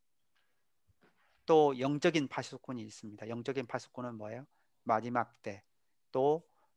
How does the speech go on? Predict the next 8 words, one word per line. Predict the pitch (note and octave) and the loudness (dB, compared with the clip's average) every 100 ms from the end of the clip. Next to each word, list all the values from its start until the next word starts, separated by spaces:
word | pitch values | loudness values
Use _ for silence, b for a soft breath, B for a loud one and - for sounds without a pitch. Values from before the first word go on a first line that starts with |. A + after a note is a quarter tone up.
| - | -8
영적으로 | A#2+ A2+ C3 A#2 A#2+ C#3 F3 _ _ _ - | -8 -4 -4 -4 -2 -2 -4 _ _ _ -2
타락했을 | - D#3+ D#3 C3 A2+ A#2+ A2 | 2 4 4 0 -6 -8 -8
때, | - D3+ F#3+ G3+ _ _ _ _ - | -2 -2 -2 -10 _ _ _ _ -12
에, | A2+ A2 A#2 | -10 -10 -10
백성들을 | A#2 - C3 A#2 G#2+ A2 | -10 -6 -6 -4 -8 -8
깨우는 | - F#3 F3+ E3 C#3+ | -6 -2 -2 -2 -6
역할을 | G2+ - A#2 A2 | -10 -10 -10 -10
합니다. | A2+ G#2 G2+ | -16 -18 -20